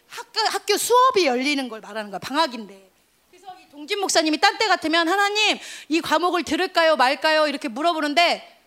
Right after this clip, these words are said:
물어봤을까, 안 물어봤을까? 아유, <laughs> 누구야? 서준아, <laughs> 따라하면 안 돼. <laughs> 동진 목사님이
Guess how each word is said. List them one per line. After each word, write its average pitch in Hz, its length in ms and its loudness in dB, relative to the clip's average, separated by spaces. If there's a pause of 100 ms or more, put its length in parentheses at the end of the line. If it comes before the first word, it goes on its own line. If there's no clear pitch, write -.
(280)
물어봤을까, 349 640 0
안 226 80 0
물어봤을까? 202 800 -6 (1120)
아유, 214 200 -8
<laughs> - 840 -10
누구야? 330 380 2 (420)
서준아, 320 600 4 (300)
<laughs> - 280 -18
따라하면 339 340 4
안 294 120 -2
돼. 311 260 2 (180)
<laughs> 262 240 -4 (640)
동진 320 280 0
목사님이 285 720 -2